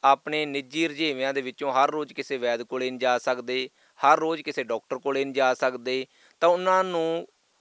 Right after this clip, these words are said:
ਹਮੇਸ਼ਾ ਸਾਡੀ ਝਾਕ ਰਹਿੰਦੀ ਆ ਕਿ ਤੁਸੀਂ ਜਦੋਂ ਕੋਈ ਐਪੀਸੋਡ ਲੈ ਕੇ ਆਓਗੇ ਤਾਂ ਸਾਡੀ ਸਿਹਤ ਨਾਲ ਜੁੜੀਆਂ ਸਮੱਸਿਆਵਾਂ ਦਾ ਹੱਲ ਵੀ ਲੈ ਕੇ ਆਓਗੇ। ਤਾਂ ਸਾਡੇ ਨਾਲ ਅੱਜ ਖਾਸ ਤੌਰ ਤੇ ਵੈਦ ਸੁਭਾਸ਼ ਗੋਇਲ ਜੀ ਜੁੜਨਗੇ ਇਸ ਖਾਸ ਪ੍ਰੋਗਰਾਮ ਦੇ ਵਿੱਚ।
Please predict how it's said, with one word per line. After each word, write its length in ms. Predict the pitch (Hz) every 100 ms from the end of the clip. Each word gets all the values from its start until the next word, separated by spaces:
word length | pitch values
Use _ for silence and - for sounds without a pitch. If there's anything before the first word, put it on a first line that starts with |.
| _ _ _ -
ਹਮੇਸ਼ਾ 540 | 165 175 156 170 165 165
ਸਾਡੀ 400 | - 139 143 165
ਝਾਕ 320 | 175 156 -
ਰਹਿੰਦੀ 280 | 131 135 160
ਆ 80 | 151
ਕਿ 260 | - 143 143
ਤੁਸੀਂ 220 | 147 139
ਜਦੋਂ 220 | 135 131
ਕੋਈ 180 | - 139
ਐਪੀਸੋਡ 480 | 127 143 131 143 131
ਲੈ 140 | 135
ਕੇ 140 | 127 135
ਆਓਗੇ 200 | 135 135
ਤਾਂ 80 |
ਸਾਡੀ 260 | 135 120 120
ਸਿਹਤ 320 | - 127 135
ਨਾਲ 160 | 131 127
ਜੁੜੀਆਂ 480 | 117 113 117 117 120
ਸਮੱਸਿਆਵਾਂ 540 | - 120 - 123 117
ਦਾ 120 | 117 113
ਹੱਲ 160 | 113 113
ਵੀ 120 | 123
ਲੈ 120 | 120
ਕੇ 160 | - 117
ਆਓਗੇ। 400 | 117 123 113 104 _ _ _ _ _ _ _ _
ਤਾਂ 280 | - 147 156
ਸਾਡੇ 260 | - 135 147
ਨਾਲ 240 | 160 156 - 135
ਅੱਜ 200 | 131 127 143
ਖਾਸ 280 | 135 135 160
ਤੌਰ 180 | - 131 - -
ਤੇ 280 | 127 135 -
ਵੈਦ 420 | 127 123 127 123 135 139
ਸੁਭਾਸ਼ 460 | - 165 143 123 120
ਗੋਇਲ 280 | 123 123 127
ਜੀ 100 | 127
ਜੁੜਨਗੇ 420 | 131 135 143 131
ਇਸ 60 | 135 147 143 -
ਖਾਸ 320 | - 127 139 -
ਪ੍ਰੋਗਰਾਮ 380 | 135 123 131 123
ਦੇ 100 | 127
ਵਿੱਚ। 360 | 123 - 131